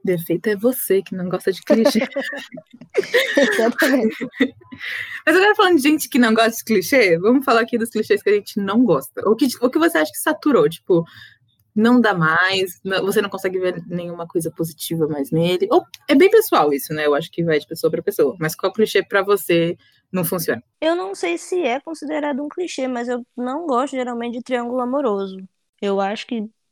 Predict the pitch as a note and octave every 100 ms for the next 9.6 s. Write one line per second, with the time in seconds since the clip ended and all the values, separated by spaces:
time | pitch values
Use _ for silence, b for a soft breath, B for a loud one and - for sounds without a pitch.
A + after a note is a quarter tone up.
0 | - F#3 F#3+ A3+ A#3 - C4 A3+ A#3+ B3
1 | B3 A3+ A3+ A#3 A3+ A3+ G#3 G3+ G#3 A3
2 | A3 G#3+ b b b b _ G3+ G3+ A#3+
3 | A#3 A3 G3 G3 A3 - A#3 A3+ G3 C#3
4 | - - - - F3 F3+ G3 F#3+ F3+ F3+
5 | - - _ _ _ _ _ _ _ F#3
6 | F#3 F3+ F3+ - F#3 G3 G3+ F#3+ G3+ A3+
7 | F#3+ F#3 F#3 F#3 - G3 G#3 A3+ - A3+
8 | G#3 A3 - G#3 - G3+ G3+ - G#3 F#3+
9 | G3+ G3 G#3 G3 F#3 F#3